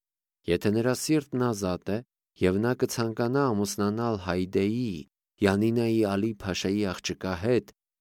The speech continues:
որին ես դաստիարակել եմ հայրական սիրով և որը քնքուշ դստեր նման սիրել է ինձ, ապա նա կկատարի, չեմ ասում իմ վերջին կամքը, այլ իմ վերջին ցանկությունը։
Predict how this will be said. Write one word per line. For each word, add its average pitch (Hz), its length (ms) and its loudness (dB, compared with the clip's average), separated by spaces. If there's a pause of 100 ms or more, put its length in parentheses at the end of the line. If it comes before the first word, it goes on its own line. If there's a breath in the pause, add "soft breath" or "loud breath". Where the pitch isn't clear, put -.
որին 95 240 2
ես 101 260 0
դաստիարակել 95 800 -2
եմ 98 140 -2
հայրական 92 580 -4
սիրով 92 540 -2
և 90 200 -2
որը 104 300 4
քնքուշ 104 600 -2
դստեր 98 520 -2
նման 95 320 -4
սիրել 85 540 -4
է 127 100 0 (140)
ինձ, 143 400 -2 (460)
ապա 90 240 0
նա 92 180 -2
կկատարի, 98 680 -2 (260)
չեմ 120 340 -2
ասում 92 300 -4
իմ 85 120 -6
վերջին 85 480 -8
կամքը, 104 520 -4 (460)
այլ 85 200 -2
իմ 87 200 -4
վերջին 82 640 -8
ցանկությունը։ - 800 -12